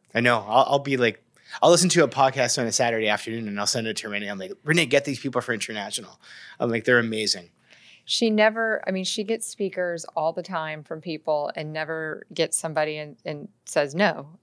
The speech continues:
Speaker 2: ever. It's like, "Oh, well, let me look into that," right? Sometimes it may be no for different reasons once we look into it, but I think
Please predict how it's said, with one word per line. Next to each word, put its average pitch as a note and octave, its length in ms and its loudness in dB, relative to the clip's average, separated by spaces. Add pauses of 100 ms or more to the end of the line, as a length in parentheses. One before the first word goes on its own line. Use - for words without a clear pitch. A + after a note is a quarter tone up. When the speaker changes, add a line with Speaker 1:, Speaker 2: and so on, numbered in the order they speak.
Speaker 2:
ever. D3 440 -4
It's E3 180 -12
like, D#3+ 280 -6
"Oh, F#3 220 4
well, D#3 100 -14
let D#3+ 120 -12
me D#3+ 100 -14
look D#3 200 -14
into D3 180 -10
that," - 300 -14
right? D3+ 240 -10 (180)
Sometimes F3+ 480 -6
it E3 80 -10
may D#3+ 160 -6
be D3+ 140 -10
no D3 400 -8
for D3+ 240 -10 (100)
different E3 320 -8
reasons F3+ 400 -6
once D#3 240 -14
we D#3+ 80 -12
look D3+ 220 -10
into D#3 320 -6
it, - 200 -8
but D3+ 120 -6
I D3 100 -10
think D3 220 -16